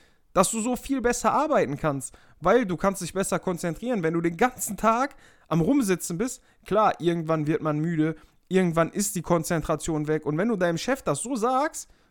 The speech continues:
dass du deine, deine Arbeitsleistung einfach verbessern kannst, wahrscheinlich wird er dann drüber nachdenken, einen höhenverstellbaren Schreibtisch zu holen. Und was noch dazu kommt, der kann's am Ende des Tages sowieso von der Steuer absetzen. Also, warum nicht einfach mal fragen?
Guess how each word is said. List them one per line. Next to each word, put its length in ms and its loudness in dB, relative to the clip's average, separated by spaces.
dass 200 0
du 140 0
deine, 520 0
deine 260 0
Arbeitsleistung 680 0
einfach 240 -2
verbessern 440 0
kannst, 360 -4
wahrscheinlich 520 -2
wird 160 -6
er 80 0
dann 200 0
drüber 240 0
nachdenken, 760 -2
einen 180 2
höhenverstellbaren 880 0
Schreibtisch 460 -6
zu 160 -8
holen. 260 -4
Und 200 2
was 160 4
noch 120 2
dazu 300 -2
kommt, 260 0
der 80 -6
kann's 240 -2
am 80 0
Ende 220 -2
des 160 -6
Tages 300 -2
sowieso 360 -4
von 180 -2
der 100 -2
Steuer 340 -4
absetzen. 460 -8
Also, 260 -6
warum 260 0
nicht 180 -2
einfach 280 0
mal 140 0
fragen? 460 -2